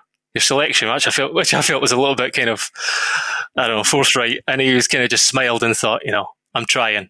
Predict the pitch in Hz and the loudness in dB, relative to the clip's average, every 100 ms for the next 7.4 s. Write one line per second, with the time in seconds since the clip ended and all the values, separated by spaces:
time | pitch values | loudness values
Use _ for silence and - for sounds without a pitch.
0 | _ - 123 120 110 - 123 107 95 - | _ -2 0 0 -2 0 0 -2 -4 -14
1 | _ - 117 - 135 117 110 107 113 113 | _ -6 -2 0 0 0 0 0 0 -2
2 | 117 - - - - - 180 156 131 123 | -6 -8 -6 -6 -6 -2 0 2 0 2
3 | 139 147 - 120 107 110 123 131 - 139 | 2 0 -2 -4 0 0 2 0 0 -2
4 | 131 123 110 110 - 131 - 131 113 110 | -2 -2 -2 0 0 0 0 0 0 0
5 | 127 120 113 110 110 110 110 104 - - | 0 0 -2 0 0 0 0 -2 -4 -12
6 | - - - - _ 120 120 113 143 - | -8 -8 -10 -16 _ -2 0 0 0 2
7 | 139 117 113 | 4 4 2